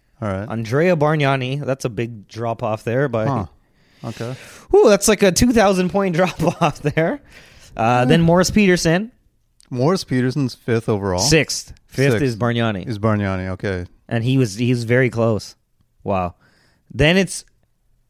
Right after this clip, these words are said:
Speaker 2: Jonas Valanciunas at number seven.
Speaker 1: Wow.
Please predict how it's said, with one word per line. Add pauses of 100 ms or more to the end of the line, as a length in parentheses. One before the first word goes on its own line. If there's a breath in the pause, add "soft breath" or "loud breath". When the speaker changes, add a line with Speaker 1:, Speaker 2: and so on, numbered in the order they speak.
(240)
Speaker 2:
Jonas
Valanciunas
at
number
seven.
Speaker 1:
Wow.